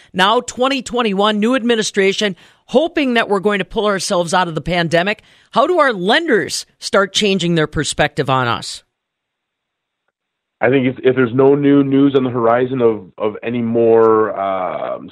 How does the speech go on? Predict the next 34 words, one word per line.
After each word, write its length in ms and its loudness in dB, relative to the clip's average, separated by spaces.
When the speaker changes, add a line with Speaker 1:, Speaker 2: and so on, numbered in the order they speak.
Speaker 2:
stimulus 540 0
for 300 4
the 180 -6
agriculture 600 -4
sector, 460 0
I 80 2
think 140 0
they're 120 2
gonna 180 2
ratchet 400 0
it 80 -10
down 460 0
even 200 -4
harder 460 2
and, 320 -2
and 100 -8
try 160 2
to 80 2
hold 220 0
our 100 2
hand, 400 -4
uh, 200 2
a 40 2
little 200 0
bit 160 -2
tighter, 360 0
if 120 -10
you 100 -6
will, 300 -6
and 80 -12
try 160 0
to 80 -2
drag 260 0
us 80 -4